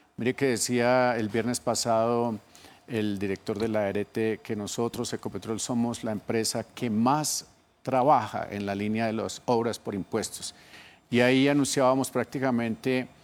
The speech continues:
la disposición de, lo, de aquí a lo que resta del año. En este mes vamos a estar asignando prácticamente ciento sesenta mil millones de pesos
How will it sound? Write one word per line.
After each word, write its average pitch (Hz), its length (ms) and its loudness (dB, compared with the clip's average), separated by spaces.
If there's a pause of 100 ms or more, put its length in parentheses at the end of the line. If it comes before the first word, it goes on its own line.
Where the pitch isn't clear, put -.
(240)
la 120 140 -2
disposición 117 640 0
de, 117 120 2
lo, 110 200 2
de 113 160 0
aquí 113 220 4
a 170 60 8
lo 160 120 2
que 151 120 2
resta 120 260 0
del 131 80 2
año. 120 160 0
En 120 60 2
este 131 240 0
mes 147 320 0 (320)
vamos 123 180 0
a 123 40 -2
estar 120 200 -4
asignando 104 600 -2
prácticamente 110 760 -6
ciento 156 460 -2
sesenta - 500 -6
mil 143 240 -2
millones 135 380 -6
de 127 80 -8
pesos - 480 -10